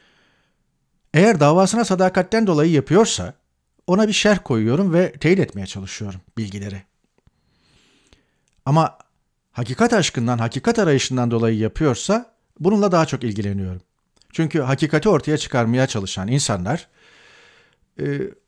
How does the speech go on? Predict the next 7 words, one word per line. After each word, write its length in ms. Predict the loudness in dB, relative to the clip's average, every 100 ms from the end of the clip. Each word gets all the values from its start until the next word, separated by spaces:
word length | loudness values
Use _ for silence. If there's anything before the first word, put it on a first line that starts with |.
| -2
artı 300 | 0 2 2
eksi, 380 | 2 2 -4 0
olumlu 340 | 4 4 4
olumsuz, 540 | 4 2 0 -6 -8 -6
işine 320 | -4 0 2
gelsin 360 | 4 2 2 4
gelmesin, 560 | 4 4 0 -4 -10